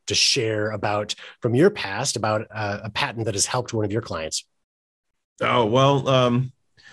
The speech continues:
Speaker 2: yeah, I, I, uh, you know, I, I had a,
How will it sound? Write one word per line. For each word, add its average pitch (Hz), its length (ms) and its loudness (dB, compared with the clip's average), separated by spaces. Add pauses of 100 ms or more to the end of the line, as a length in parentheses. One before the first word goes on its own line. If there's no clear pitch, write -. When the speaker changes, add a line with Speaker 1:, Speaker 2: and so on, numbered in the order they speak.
(240)
Speaker 2:
yeah, 156 240 2
I, 135 300 2
I, 131 520 -2
uh, 120 180 -12 (180)
you 117 80 0
know, 101 140 4
I, 110 280 2
I - 20 2
had 135 220 4
a, 90 260 4